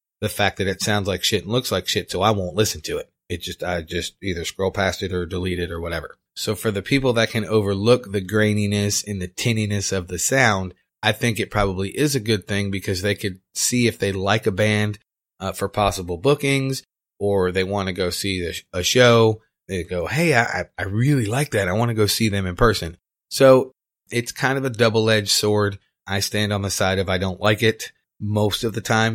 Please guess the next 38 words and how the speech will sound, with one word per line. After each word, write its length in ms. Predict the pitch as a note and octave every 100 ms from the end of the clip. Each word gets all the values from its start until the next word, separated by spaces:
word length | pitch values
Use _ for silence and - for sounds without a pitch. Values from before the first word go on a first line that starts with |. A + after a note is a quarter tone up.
| -
Like 200 | G2+ F#2+
I 60 | G#2
said, 240 | G#2 F2+
the, 140 | F#2 -
the 100 | G2
sound 340 | - A2+ A#2
quality, 440 | G2+ G2+ F#2 F2+ F2
because 380 | F#2 - F#2+ F#2+
I'm, 280 | F2+ E2+ - _
I 140 | G2 G2
am 160 | G#2
a 40 | G2
musician, 580 | F2+ F2 G#2+ G2+ F2+ E2+
that 160 | E2+ -
when 220 | G2+ F#2
it 200 | E2 -
just 220 | A2 F#2+
sounds 260 | A2+ G#2+ F2+
like 160 | E2+
shit, 240 | - A2+ F#2+
it 100 | F#2+
drives 320 | G#2 G2+ F#2+
me 160 | F#2+ F2+
nuts. 500 | F#2 G#2 - - - _ _ _ _ -
Now, 260 | A#2 G#2
another 300 | G#2+ B2+ D#3+
problem 460 | D#3+ B2+ A2 G#2+ G#2 G2+
is 420 | G#2 G2+ G2+ F#2
when 240 | G2 G2
you 220 | G2 G#2+
have 560 | F#2+ G#2 G#2 G2 F#2 - - F#2+
big 240 | A#2 G#2 F#2
shows, 460 | - G2+ F2+ F2+
like 280 | F2+ E2+ -
big 180 | G#2+ G#2
arena 380 | G2 G#2 G2 F#2
shows. 520 | F#2+ F2 E2 - - _ _ -
Uh, 220 | F2